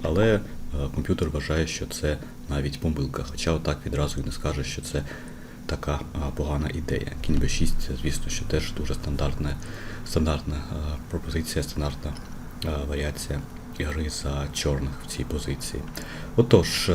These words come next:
далі у нас було Д чотири, звісно, що, е, Д п'ять. Ну і тут, е, якраз в чому проблема ходу Д п'ять і в чому проблема якраз, е, ходу саме кінь Б шість, а не кінь С сім. Справа в тому, що ми могли з'їсти цього пішака на Д шість,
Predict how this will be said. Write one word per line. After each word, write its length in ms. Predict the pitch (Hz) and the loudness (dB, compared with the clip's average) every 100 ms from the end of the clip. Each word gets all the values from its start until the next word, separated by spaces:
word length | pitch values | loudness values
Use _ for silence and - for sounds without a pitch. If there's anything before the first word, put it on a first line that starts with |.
| 78 | 6
далі 220 | 90 80 | 6 6
у 60 | 73 | 4
нас 220 | 71 69 | 4 2
було 420 | 76 76 73 71 - - | 0 0 0 0 0 0
Д 80 | 80 | 0
чотири, 420 | - - 196 165 | 4 8 10 12
звісно, 380 | 131 131 117 98 | 12 10 8 4
що, 340 | - 87 80 - | 4 4 4 4
е, 40 | 73 71 - | 2 2 2
Д 60 | |
п'ять. 540 | - 120 151 190 - - | 2 6 6 6 2 4
Ну 160 | 175 | 8
і 80 | 143 | 10
тут, 360 | 131 143 143 104 | 10 8 8 8
е, 340 | 90 92 85 - | 10 10 8 4
якраз 280 | 82 90 85 | 2 4 4
в 80 | - | 6
чому 240 | 104 87 | 6 6
проблема 380 | - 78 82 76 | 4 4 4 4
ходу 260 | - 82 | 2 2
Д 140 | 73 82 | 2 2
п'ять 320 | - 170 - | 8 8 8
і 20 | |
в 60 | 85 | 2
чому 240 | - 87 | 4 2
проблема 460 | 80 69 85 98 80 | 2 2 6 6 6
якраз, 400 | 69 - 80 - - - - - - - - | 2 2 0 0 -8 -8 -8 -6 -8 -6 0
е, 40 | 78 76 73 - | 2 4 2 4
ходу 260 | 85 80 | 4 4
саме 320 | - 80 80 | 2 4 4
кінь 180 | 71 87 | 6 4
Б 120 | 76 | 4
шість, 300 | 73 104 - | 4 4 4
а 20 | 80 | 2
не 100 | 76 | 2
кінь 180 | 87 | 2
С 140 | 80 92 | 2 0
сім. 220 | - - - | 0 -2 0
Справа 260 | - 120 | 6 8
в 180 | 120 - | 8 8
тому, 220 | 110 104 | 6 6
що 200 | 90 78 | 6 2
ми 140 | 80 82 | 2 2
могли 340 | 80 85 80 | 2 2 0
з'їсти 340 | 85 78 - | 2 0 0
цього 260 | 71 - 73 | -4 -2 -2
пішака 400 | 73 - - 80 | -2 -2 0 2
на 100 | 78 | 4
Д 120 | 71 | 2
шість, 440 | 76 - 190 - | 2 6 6 4